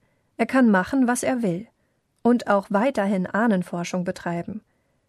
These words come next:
Dass er ein Urenkel des englischen Königs Edwards der Siebte sein soll, hat er schon herausgefunden. Das passt.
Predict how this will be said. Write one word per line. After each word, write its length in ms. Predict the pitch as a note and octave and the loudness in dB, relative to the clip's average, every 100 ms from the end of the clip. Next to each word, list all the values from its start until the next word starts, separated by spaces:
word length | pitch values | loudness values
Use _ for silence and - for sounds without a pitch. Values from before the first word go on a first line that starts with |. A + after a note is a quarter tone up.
| _ _ _ _ _ _ _ _ _ - | _ _ _ _ _ _ _ _ _ 0
Dass 200 | G#3+ A#3 | 2 4
er 120 | G#3 | 2
ein 200 | F#3 F3+ | 2 0
Urenkel 600 | - B3+ - G3+ G3 F#3+ | 2 4 4 2 0 -2
des 180 | F3+ - | -4 -6
englischen 480 | - G3+ G3 F#3 F#3+ | -2 0 0 0 -4
Königs 540 | - G#3 G3 F#3 - - | 0 2 2 0 -4 -2
Edwards 580 | G#3 G3+ G3+ F3+ F3+ - | 0 0 0 0 0 -4
der 180 | F#3 F3+ | -4 -2
Siebte 360 | G3+ C4 F#3+ | -2 -4 -6
sein 260 | F#3 F3+ F3+ | -2 -2 0
soll, 300 | F#3+ F#3 A3 - _ _ _ | 0 2 0 -2 _ _ _
hat 160 | - D4 | -2 0
er 120 | D4 | 2
schon 160 | C#4+ C#4 | 2 0
herausgefunden. 920 | C#4 A3 E3+ - E3+ - - - - _ _ _ _ _ _ | 0 0 -2 -4 -10 -8 -10 -12 -18 _ _ _ _ _ _
Das 300 | G#3 E3 - | -4 -4 -4
passt. 440 | - G#3 - - | -4 -2 -4 -10